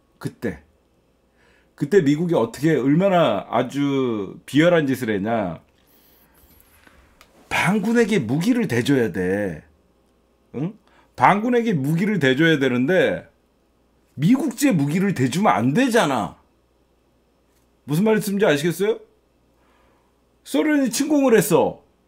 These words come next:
반군에게 미국, 미국이 무기를 대줘야 되는데 미제 무기를 대주면 어떻게 돼? 미군이 뒤에서 배후에 있다는 걸 알잖아. 그래서 미국이 어떤 짓거리를 하냐? 소련제 무기를 사서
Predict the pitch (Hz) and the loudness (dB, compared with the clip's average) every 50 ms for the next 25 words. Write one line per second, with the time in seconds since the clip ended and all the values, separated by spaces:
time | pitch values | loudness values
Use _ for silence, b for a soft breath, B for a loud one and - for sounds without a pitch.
0 | _ _ _ _ _ _ _ - - 143 175 226 254 240 277 277 269 269 254 262 | _ _ _ _ _ _ _ -6 0 4 4 4 4 2 2 2 2 2 2 2
1 | 196 160 175 214 214 220 262 254 233 185 - - 160 151 143 151 185 214 220 233 | 2 2 2 0 0 0 0 0 -2 -4 -6 -10 -10 -8 -4 -2 -2 -2 -2 -2
2 | 240 214 240 240 180 147 165 185 233 226 254 214 160 151 151 175 220 220 214 202 | -2 0 0 0 0 0 0 0 0 0 0 2 4 4 4 4 2 2 4 4
3 | 196 185 185 190 190 226 220 151 107 87 - b b b b b _ 131 175 226 | 2 2 2 4 4 4 4 4 2 -2 -4 b b b b b _ -4 -2 -2
4 | 311 311 339 339 320 262 180 185 190 233 247 254 247 208 160 165 170 170 202 220 | 0 2 2 2 4 2 2 2 2 2 2 2 2 4 4 4 4 4 2 2
5 | 240 240 180 160 156 170 190 190 165 143 120 98 87 90 117 156 208 214 220 240 | 2 4 4 2 2 0 0 2 4 4 4 2 0 -2 -2 -2 0 0 0 0
6 | 226 247 202 - 139 160 190 202 202 165 220 214 - 127 139 165 185 220 220 175 | 0 0 0 0 0 0 2 2 2 2 2 2 4 4 4 4 4 2 0 0
7 | 160 - 202 196 190 170 185 147 104 131 147 147 185 180 160 127 104 87 b b | 2 2 2 2 2 2 0 2 4 4 4 4 4 2 2 2 0 -2 b b
8 | b b b - 165 208 175 147 185 202 220 220 226 170 156 214 226 226 208 - | b b b -4 -2 0 0 2 0 0 0 2 2 2 4 2 2 0 0 -2
9 | 214 208 180 180 170 170 156 147 147 123 95 78 - B B B B B B - | -2 -2 0 2 2 2 2 4 2 2 0 -2 -6 B B B B B B -4
10 | - 294 330 320 320 320 285 - - 294 294 277 214 180 190 185 214 233 233 233 | 0 0 2 2 2 2 2 0 0 0 2 2 2 2 2 0 0 0 0 0
11 | 226 170 190 220 196 196 262 330 427 427 427 - - | 0 0 -2 -2 -2 0 0 0 0 0 -4 -6 -14